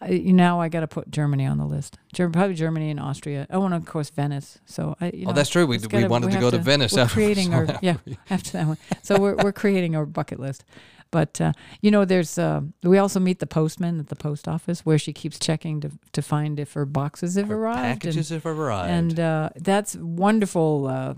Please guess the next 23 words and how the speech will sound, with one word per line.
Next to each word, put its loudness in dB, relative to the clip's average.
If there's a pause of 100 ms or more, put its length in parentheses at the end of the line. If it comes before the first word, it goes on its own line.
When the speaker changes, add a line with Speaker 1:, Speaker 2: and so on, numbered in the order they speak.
(100)
Speaker 1:
dialogue 2
and, -6
and -2
a -4
setup -4
there. -2
It's -8
just -4
very 2
simple 0
the 0
way 2
they, 0
they -4 (300)
compartmentalize 0
this -6
movie, 0
but -2
each, -4
each -8 (160)
particular -2
scene -2
is, -6